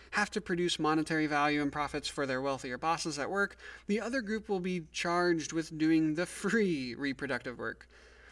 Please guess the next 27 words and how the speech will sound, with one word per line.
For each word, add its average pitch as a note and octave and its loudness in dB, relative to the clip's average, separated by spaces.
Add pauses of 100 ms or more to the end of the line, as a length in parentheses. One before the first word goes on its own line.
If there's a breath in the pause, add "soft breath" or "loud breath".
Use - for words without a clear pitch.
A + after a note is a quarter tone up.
They'll F#3 4
have F#3 0
to F#3 0
do F3+ 4
all A3 0
the G#3 -2
people G3 -2
making D#3+ 2
labor E3+ 2
in E3 2
their D#3 0
isolated D3 -4
private B2+ -6 (160)
homes. G#2+ -8 (880)
And G#3+ 2
it's - 0
this G3 0
division B2 -2
between C#3+ 0 (460 loud breath)
profit-making E3 0
work F3+ 0 (260 soft breath)
from F#3+ 2
people-making B2+ -2
work G2+ -10 (340 loud breath)
that E3+ 2
was E3+ 2
fundamental E3+ 0